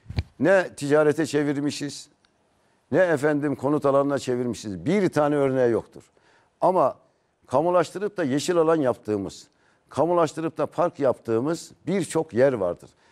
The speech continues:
Türkiye'de en çok parkı olan belediye Keçiören Belediyesi'dir. Türkiye'den bahsediyorum. En çok spor tesisi olan belediye Keçiören Belediyesi'dir. Yani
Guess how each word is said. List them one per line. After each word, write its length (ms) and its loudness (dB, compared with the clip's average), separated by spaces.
Türkiye'de 480 0
en 140 4
çok 340 -4
parkı 320 2
olan 300 2
belediye 340 2
Keçiören 400 0
Belediyesi'dir. 600 -6
Türkiye'den 480 0
bahsediyorum. 500 -6
En 220 4
çok 200 -2
spor 320 -2
tesisi 300 0
olan 200 2
belediye 340 0
Keçiören 400 0
Belediyesi'dir. 540 -10
Yani 400 0